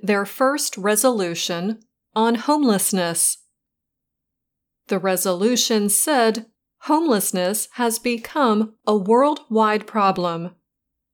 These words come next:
and a serious violation of human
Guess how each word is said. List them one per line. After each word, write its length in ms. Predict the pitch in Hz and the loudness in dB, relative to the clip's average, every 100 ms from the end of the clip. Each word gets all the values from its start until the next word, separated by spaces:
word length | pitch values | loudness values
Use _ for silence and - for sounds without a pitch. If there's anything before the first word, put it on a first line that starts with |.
| _ | _
and 480 | 196 220 190 175 170 _ _ - | -2 0 0 -2 -6 _ _ -4
a 80 | 185 | 0
serious 640 | - 233 220 196 180 170 | 0 2 2 2 -2 -2
violation 920 | - 180 180 196 247 247 196 175 180 - _ | 0 0 0 0 0 0 -2 -4 -8 -12 _
of 180 | 190 175 | -4 -4
human 480 | - 277 294 190 | -4 -2 0 0